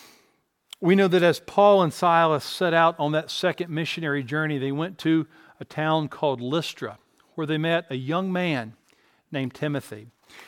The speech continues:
And they learned of Timothy's background. They learned that his mother was a Jew, his father was a Gentile, but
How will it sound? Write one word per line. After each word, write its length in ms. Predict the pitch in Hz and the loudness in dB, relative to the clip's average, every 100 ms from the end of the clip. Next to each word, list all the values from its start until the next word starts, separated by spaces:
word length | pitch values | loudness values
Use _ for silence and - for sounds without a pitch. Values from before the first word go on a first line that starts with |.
| - | -10
And 140 | 185 175 | -2 2
they 80 | 185 | 4
learned 420 | 196 220 240 202 | 6 6 6 2
of 120 | 165 | 0
Timothy's 460 | - 196 170 180 139 | 0 -2 -2 -4 2
background. 640 | 156 170 139 131 123 127 | 2 2 0 -2 -2 0
They 80 | 147 | 0
learned 320 | 170 180 165 | 0 0 0
that 80 | 143 | -2
his 300 | 151 127 - - - | -2 -4 -12 -20 -8
mother 320 | 151 180 180 | 0 2 2
was 180 | 160 143 | -2 -4
a 60 | 127 | -8
Jew, 460 | 107 165 185 196 | -4 -2 0 -2
his 160 | 156 135 | -4 -6
father 440 | - 180 185 175 | -2 0 2 0
was 180 | 151 135 | -4 -4
a 60 | 139 | -6
Gentile, 640 | 113 185 196 - 135 151 | -4 -4 -4 0 2 2
but 220 | 170 175 | 2 -2